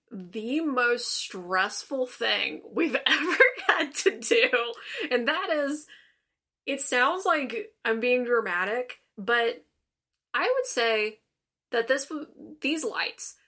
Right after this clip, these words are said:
were somewhere in the, like, fifty pound, maybe a little bit more than that range. Like, they're big. Like, it probably, like, you know, like, the s-,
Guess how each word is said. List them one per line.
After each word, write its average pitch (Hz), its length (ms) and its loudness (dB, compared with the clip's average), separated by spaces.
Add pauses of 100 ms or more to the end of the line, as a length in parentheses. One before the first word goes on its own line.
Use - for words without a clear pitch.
(100)
were 214 360 2
somewhere 285 1200 0
in 220 680 -2 (560)
the, 208 220 -2
like, 190 220 -4
fifty 202 340 -6
pound, 220 600 -2 (280)
maybe 254 160 -4
a 277 60 2
little 220 180 0
bit 202 180 -2
more 196 280 -4
than 208 160 -8
that 214 280 -2
range. 220 300 -4
Like, 233 160 0
they're 370 220 0
big. - 480 0
Like, 202 260 -2
it - 300 -6
probably, 349 500 0
like, 254 260 2
you 233 80 -2
know, 220 120 0
like, 208 160 -2
the 208 60 0
s-, - 360 -8